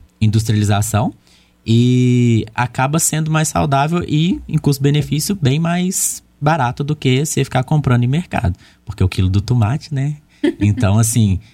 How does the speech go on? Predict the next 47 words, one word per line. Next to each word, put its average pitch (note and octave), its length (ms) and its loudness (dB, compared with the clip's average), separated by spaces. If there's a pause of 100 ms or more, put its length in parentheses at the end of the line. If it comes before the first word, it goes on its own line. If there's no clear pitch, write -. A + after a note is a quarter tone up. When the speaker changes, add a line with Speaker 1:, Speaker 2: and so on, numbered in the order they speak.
(200)
Speaker 1:
é, F2+ 540 2 (680)
além A#2 280 2
de E3+ 120 2
no F3+ 100 0
mercado A2+ 540 0
você G2 260 0
olhar G#2 160 2
a A2+ 40 2
rotulagem, G2+ 800 2
olhar F#2+ 180 2
essa A2 160 0
questão, A2 320 0 (300)
porque D#3 340 -2
o, - 120 -14 (260)
o D3+ 100 2
nome F3+ 340 4
do C3+ 120 0
produto, C3 520 0
a B2+ 60 2
marca C#3 400 0
já B2 240 0 (220)
te - 140 -4
deixa, C3+ 260 0
assim, B2 360 2 (920)
um E3 80 4
pouco G#3+ 280 -2
preocupado, A#3+ 720 -2
porque C#3+ 240 0
eles D#3+ 140 2
já E3+ 120 2
colocam E3 320 0
o - 20 -4
preço E3 260 -2
lá F3 60 2
em F#3+ 80 2
cima G#3 400 2
devido F3 400 0
à F3+ 100 0
marca, D#3+ 460 0
às A#2+ 80 -2
vezes D#3+ 240 2
Speaker 2:
Sim. - 60 0
Speaker 1:
devido D#3 340 0
à, D3+ 220 2
à C#3+ 80 2
logo D3+ 360 2
ali. C#3+ 280 0